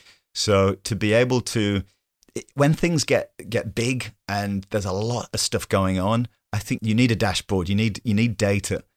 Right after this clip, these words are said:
But the things I would say is make sure you're looking at the right numbers, uh, because you can have too much data. You can have data that if you interpret every tiny little movement in each direction,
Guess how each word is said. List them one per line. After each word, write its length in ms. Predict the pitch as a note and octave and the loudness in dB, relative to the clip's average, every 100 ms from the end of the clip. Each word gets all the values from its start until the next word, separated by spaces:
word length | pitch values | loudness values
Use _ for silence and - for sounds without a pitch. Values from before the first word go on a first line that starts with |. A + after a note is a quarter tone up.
| _ - | _ -4
But 180 | A2 F2+ | -4 -2
the 80 | |
things 320 | G2+ C3 A#2+ G2+ | -2 0 2 2
I 60 | |
would 180 | G2 G2+ | 0 0
say 280 | - F#2 F#2 | 2 2 2
is 180 | F#2 - _ _ A2 | 0 -6 _ _ -2
make 220 | A2+ A2 | 0 0
sure 160 | - | 0
you're 120 | G#2 G2+ | 2 2
looking 220 | G2+ F#2+ | 0 -2
at 100 | - | -2
the 80 | G2 | -2
right 220 | F#2+ D2 | 0 0
numbers, 440 | F#2 F#2 A#2+ C#3 - _ _ - | -4 -2 -2 -4 -8 _ _ -6
uh, 180 | G2 F#2+ | -2 -2
because 360 | G2 G2 G2 - | -4 -6 -4 -4
you 80 | F2+ | -4
can 160 | A2 | -2
have 300 | G2+ G2 - _ _ - | -2 -4 -6 _ _ -10
too 180 | - A2 | -4 0
much 280 | G#2 F#2+ - | 0 -2 -2
data. 400 | G2+ G2+ - A#2 | -2 -2 0 0
You 160 | G2+ | 0
can 160 | F2+ F#2+ | -2 -2
have 380 | G2+ F#2 E2+ - _ _ - | -2 -2 -4 -10 _ _ -4
data 400 | A2 G#2+ - G#2 | 0 0 0 0
that 180 | G2 G#2+ | 0 -2
if 160 | G#2 | -4
you 140 | G#2+ G2+ | 0 2
interpret 680 | G2+ - C3+ A2+ - G#2 - | 0 0 0 0 2 -2 0
every 580 | A2 G#2 F#2 G2 F2+ F#2+ _ _ _ _ - | -4 -2 -2 -2 -2 -4 _ _ _ _ -10
tiny 480 | - A2 A#2 A2+ G2+ | -6 -4 -4 -4 -4
little 240 | F#2+ G2 | -4 -2
movement 500 | G#2 A2 F#2+ G2+ F#2+ | 2 2 2 0 0
in 120 | G2+ | 0
each 180 | G#2 - | -2 0
direction, 680 | G2+ F#2+ G2 - - G2 | 0 2 0 0 -4 -2